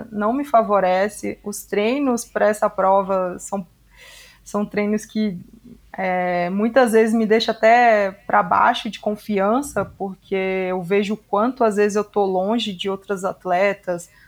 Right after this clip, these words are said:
na questão de subida e essas coisas. E, só que assim, é, é uma prova muito dura.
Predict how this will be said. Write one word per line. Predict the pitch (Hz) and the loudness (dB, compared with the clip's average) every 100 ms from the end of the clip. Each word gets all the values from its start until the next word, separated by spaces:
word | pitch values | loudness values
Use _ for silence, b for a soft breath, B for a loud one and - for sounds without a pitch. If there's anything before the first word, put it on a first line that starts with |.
| _ | _
na | 185 | -12
questão | - 190 - 190 190 185 180 180 180 170 | -8 -8 -8 -8 -6 -8 -8 -10 -10 -10
de | 175 | -8
subida | - - 170 175 196 208 196 170 185 185 | -8 -10 -10 -8 -6 -4 -4 -2 0 0
e | 180 | -2
essas | 185 - - - | -4 -8 -14 -14
coisas. | - 185 214 240 254 - b b b b b _ | -6 -2 0 -2 -4 -8 b b b b b _
E, | 202 214 214 214 | -2 0 2 0
só | - 240 233 | 0 2 2
que | 285 | 0
assim, | 294 - 269 240 202 214 _ _ | -4 -4 -2 0 -2 -8 _ _
é, | 190 196 196 190 190 185 - _ | -2 0 2 2 0 -2 -6 _
é | - | 0
uma | 226 233 | 2 4
prova | 247 254 | 4 4
muito | 254 254 349 | 2 0 0
dura. | 254 233 202 185 | 0 2 0 -2